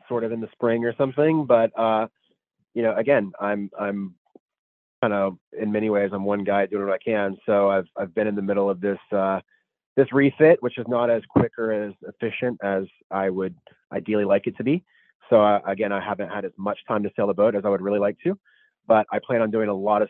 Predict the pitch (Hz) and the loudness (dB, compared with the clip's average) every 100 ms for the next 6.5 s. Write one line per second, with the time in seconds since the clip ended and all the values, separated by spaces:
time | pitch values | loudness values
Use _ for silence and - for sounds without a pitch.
0 | - 107 104 101 101 95 95 95 95 98 | -2 -4 -2 -4 -6 -4 -4 -4 -6 -4
1 | - 98 92 87 92 101 113 120 90 92 | -2 -4 -4 -2 2 4 4 2 0 -4
2 | 90 90 - _ _ - 95 92 110 123 | -4 -6 -14 _ _ -4 -2 2 6 4
3 | - 95 95 113 139 - 95 - - 113 | 2 0 4 4 4 0 -4 -6 -4 -2
4 | 110 113 - 117 101 98 98 - _ _ | -2 -4 -8 -4 -2 -2 -2 -8 _ _
5 | _ _ _ - 92 92 95 92 - - | _ _ _ -12 -10 -8 -10 -12 -16 -16
6 | - - 131 127 | -14 0 4 6